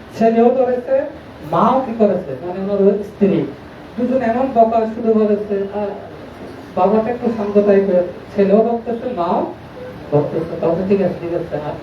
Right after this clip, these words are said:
উনি কি করেছেন, ঘর থেকে বের হয়ে বলছে, "আজকে ঘরে যাওয়া যাবে না।" ওনার, ওনার বন্ধুর বাড়িতে চলে গেছেন। তো বন্ধুকে বলছেন,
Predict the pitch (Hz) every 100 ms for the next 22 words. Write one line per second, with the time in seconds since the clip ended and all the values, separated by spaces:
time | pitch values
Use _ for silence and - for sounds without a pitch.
0 | - 170 202 202 196 196 190 190 180 180
1 | 190 185 165 165 190 185 185 170 190 175
2 | 175 175 160 160 165 233 214 220 233 -
3 | - - - 170 170 180 175 180 165 160
4 | 170 180 - - - - - 160 160 165
5 | 160 160 151 151 - 196 - - - -
6 | 208 165 165 170 190 202 190 202